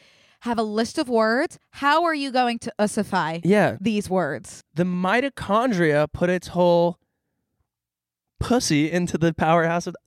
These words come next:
Speaker 2: of the cell. Hang on, let me say that one again. The mitochondria is the power hussy of the cell.
Speaker 1: <laughs> Kinda. I would say,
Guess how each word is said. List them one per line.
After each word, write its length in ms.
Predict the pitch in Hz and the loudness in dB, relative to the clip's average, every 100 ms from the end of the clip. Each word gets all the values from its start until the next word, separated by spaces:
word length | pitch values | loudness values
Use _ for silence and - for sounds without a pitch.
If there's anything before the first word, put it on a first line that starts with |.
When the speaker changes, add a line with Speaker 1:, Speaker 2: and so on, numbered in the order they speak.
| _ _ _ _ _ _ | _ _ _ _ _ _
Speaker 2:
of 140 | 165 170 | 0 0
the 80 | |
cell. 300 | 170 190 131 | 2 2 0
Hang 180 | 127 165 | 0 0
on, 120 | 135 | 2
let 120 | 127 143 | 2 0
me 60 | |
say 140 | 131 127 | 0 0
that 120 | 107 | 0
one 100 | 113 | 0
again. 240 | 110 87 - _ _ _ _ _ _ _ _ _ _ _ _ _ _ _ _ _ _ _ - | -2 -6 -12 _ _ _ _ _ _ _ _ _ _ _ _ _ _ _ _ _ _ _ -2
The 100 | 185 | 0
mitochondria 1000 | 185 202 240 - 196 196 160 156 139 139 | 2 2 2 0 0 0 0 0 2 0
is 220 | - 147 127 | -2 -4 -4
the 120 | 147 | -6
power 500 | - 175 175 175 151 | -4 0 2 4 2
hussy 440 | 165 165 - 131 | 2 0 0 -2
of 180 | 117 123 | -2 -4
the 100 | 123 | -4
cell. 320 | - 139 117 262 277 - _ | -2 0 0 2 2 0 _
Speaker 1:
<laughs> 360 | _ _ _ - | _ _ _ 0
Kinda. 640 | 285 294 190 156 160 - _ _ _ _ _ _ _ _ _ _ _ _ _ _ | 2 2 0 -2 -6 -10 _ _ _ _ _ _ _ _ _ _ _ _ _ _
I 200 | 226 262 | 2 2
would 160 | 320 | 0
say, 540 | - 262 233 220 214 | 0 4 4 4 0